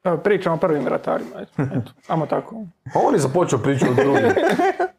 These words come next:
Speaker 3: Ja
Speaker 2: A
Speaker 3: sam
Speaker 2: neko mi
Speaker 3: prva.
Speaker 2: fali cijelo vrijeme, pokušavam se sjetiti, neko mi fali, ali ne mogu sjetiti ko.
Speaker 3: Niko.
Speaker 2: Niko.
Speaker 3: Niko ti ne.
Speaker 2: Dobro, naveli smo top pet, ajde.
Speaker 1: I,
Speaker 2: Oh.
Speaker 1: i više od toga.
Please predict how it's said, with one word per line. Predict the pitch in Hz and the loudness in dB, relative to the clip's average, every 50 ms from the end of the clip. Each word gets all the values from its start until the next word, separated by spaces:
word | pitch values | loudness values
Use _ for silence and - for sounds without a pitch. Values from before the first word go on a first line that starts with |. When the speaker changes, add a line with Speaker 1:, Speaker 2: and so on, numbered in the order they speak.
| _ _ _ - 269 269 277 392 359 302 233 | _ _ _ -2 -2 -2 -2 -2 -2 -2 0
Speaker 3:
Ja | - 185 175 | 2 2 2
Speaker 2:
A | 160 | 2
Speaker 3:
sam | 160 175 175 | 2 2 2
Speaker 2:
neko | - - - | 2 4 4
mi | 415 | 4
Speaker 3:
prva. | 202 196 254 | 4 4 4
Speaker 2:
fali | 254 262 247 190 175 | 4 4 4 2 2
cijelo | 185 202 214 208 | 2 2 4 4
vrijeme, | 196 196 196 180 156 131 | 4 4 2 2 0 -2
pokušavam | 170 139 135 131 165 160 160 151 131 | -6 -10 -8 -4 -2 -2 -2 -2 -4
se | - | -6
sjetiti, | - 147 151 151 156 | -2 -2 -2 -2 -2
neko | 151 151 139 | -6 -8 -6
mi | 127 107 | -6 -4
fali, | - 131 131 127 117 107 | -2 -2 -2 -2 -2 -6
ali | 104 104 107 | -8 -10 -10
ne | 113 | -10
mogu | 120 120 113 | -10 -10 -10
sjetiti | 110 - - 117 104 - - | -8 -4 -4 -4 -6 -6 -4
ko. | - 110 95 - - _ _ _ - - - - - - _ _ _ _ _ _ _ - - _ _ _ _ _ - 151 - | -2 -2 -2 -4 -8 _ _ _ -6 -4 -4 -4 -8 -14 _ _ _ _ _ _ _ -20 -20 _ _ _ _ _ -20 -14 -14
Speaker 3:
Niko. | 135 - _ - - _ - | -14 -14 _ -20 -20 _ -12
Speaker 2:
Niko. | 262 285 247 - - - - - _ _ _ _ - | -8 -4 -4 -4 -4 -6 -14 -20 _ _ _ _ -8
Speaker 3:
Niko | - 131 - - - | -8 -8 -8 -10 -20
ti | _ _ _ | _ _ _
ne. | _ _ - _ _ - | _ _ -20 _ _ -2
Speaker 2:
Dobro, | - 123 113 | -2 0 0
naveli | 117 117 107 92 87 | 0 0 0 -2 -2
smo | - 104 | -4 -6
top | - - 95 - | -4 -4 -4 -2
pet, | 92 85 - - | -4 -6 -6 -6
ajde. | 90 87 90 92 _ _ _ _ _ _ _ _ _ _ _ _ _ - | -8 -8 -8 -12 _ _ _ _ _ _ _ _ _ _ _ _ _ -12
Speaker 1:
I, | 240 247 180 175 | -6 -2 0 2
Speaker 2:
Oh. | - 196 | 2 2
Speaker 1:
i | 190 185 | 2 2
više | 180 170 143 - - - | 2 2 0 0 -2 -4
od | - | -4
toga. | - - - - | -4 -6 -8 -8